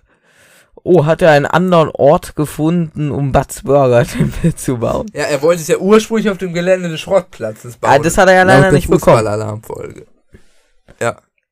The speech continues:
Speaker 1: Belastend. Ich überleg gerade, wa-, was war jetzt nochmal mit dem Sieg für eine Berechtigung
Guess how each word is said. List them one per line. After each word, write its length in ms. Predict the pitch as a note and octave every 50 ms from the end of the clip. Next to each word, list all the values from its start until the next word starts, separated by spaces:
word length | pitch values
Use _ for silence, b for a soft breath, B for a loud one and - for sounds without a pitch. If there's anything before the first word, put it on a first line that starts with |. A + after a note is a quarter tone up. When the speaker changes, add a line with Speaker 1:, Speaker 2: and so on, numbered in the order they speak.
| _ _ _ _ _ _ _ _ _ _ _ _ _ _ _ _ _ _ _ _ _ _ - -
Speaker 1:
Belastend. 680 | - A#2 A#2 A#2+ - - - - B2 B2 - - - _ _ _ _ _ _ _ _ _ _ _ _ _ _ _ _ _ _ _ _ _ _ _ _ _ _ _ _ _ _ -
Ich 100 | C3 -
überleg 380 | D3 C3+ C#3 C3+ C#3 D3 F3 -
gerade, 340 | - D3+ E3+ F3 D#3+ D3+ C3
wa-, 180 | C#3+ C3+ B2+ C#3+
was 200 | D#3 D#3+ - -
war 80 | E3+
jetzt 180 | D#3+ D#3 - -
nochmal 260 | E3 E3+ E3+ C#3+ C#3+
mit 140 | D3 D3 -
dem 160 | D#3 C#3+ B2+
Sieg 280 | A#2+ C3 D#3 E3+ - -
für 120 | - D#3
eine 140 | D3 D3 C#3+
Berechtigung 760 | C3 C3 C3+ D3 D#3+ - - E3+ E3+ F3+ G#3 G#3+ G#3 F3+ -